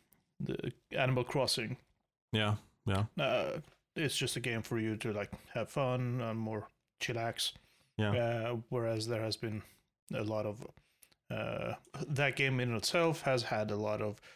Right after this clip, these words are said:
Speaker 1: success because people can play together. They, you don't have to be a super hardcore gamer for it. I mean, C D P R, I mean, this Cyberpunk game is, it's more for the, for the,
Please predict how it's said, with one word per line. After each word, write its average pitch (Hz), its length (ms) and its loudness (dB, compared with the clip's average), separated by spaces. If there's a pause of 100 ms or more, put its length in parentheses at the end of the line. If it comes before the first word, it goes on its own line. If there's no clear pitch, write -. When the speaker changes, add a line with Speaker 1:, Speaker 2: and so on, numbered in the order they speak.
(120)
Speaker 1:
success - 360 2
because 113 340 0
people 113 440 0
can 101 280 -4 (840)
play 104 160 0
together. 135 760 4 (120)
They, 104 560 -2 (340)
you 117 160 0
don't 113 200 0
have 123 180 0
to - 100 -4
be 104 260 -2
a 101 320 -2
super - 340 -2
hardcore 110 500 -2
gamer 147 320 2
for 135 240 0
it. 123 240 -2 (400)
I 139 40 0
mean, 131 100 2
C 139 120 2
D 131 60 0
P 139 160 0
R, 127 220 4
I 151 80 4
mean, 131 220 2
this 120 260 2
Cyberpunk 135 560 0
game 123 320 0
is, 113 300 0 (420)
it's - 160 0
more 202 160 6
for 147 180 2
the, 127 400 2
for 127 220 -2
the, 120 300 -2